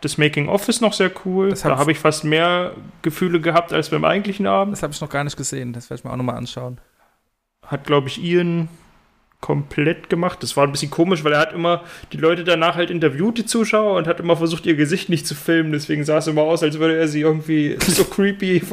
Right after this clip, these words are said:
Speaker 1: aus der, aus der Hosentasche raus irgendwie abfilmen.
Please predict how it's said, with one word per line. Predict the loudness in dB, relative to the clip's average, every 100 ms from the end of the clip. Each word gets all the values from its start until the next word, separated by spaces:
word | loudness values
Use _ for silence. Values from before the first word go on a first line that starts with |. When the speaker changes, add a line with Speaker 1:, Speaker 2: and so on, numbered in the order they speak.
| 0
Speaker 1:
aus | 0
der, | 2
aus | 2 2 2
der | 2
Hosentasche | 2 -2 0 0 0
raus | 2 2 2
irgendwie | -2 0
abfilmen. | 0 0 0 0 0